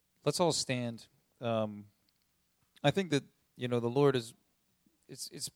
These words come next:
pretty clear here, you know, as he's laid it out before us. This is not, um,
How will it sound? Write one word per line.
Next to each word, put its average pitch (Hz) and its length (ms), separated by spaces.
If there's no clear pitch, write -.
pretty 202 180
clear 120 360
here, 104 400
you 117 120
know, 113 100
as 110 180
he's 104 220
laid 120 220
it 113 100
out 110 180
before 120 440
us. 113 320
This 135 120
is 147 140
not, 147 640
um, 107 500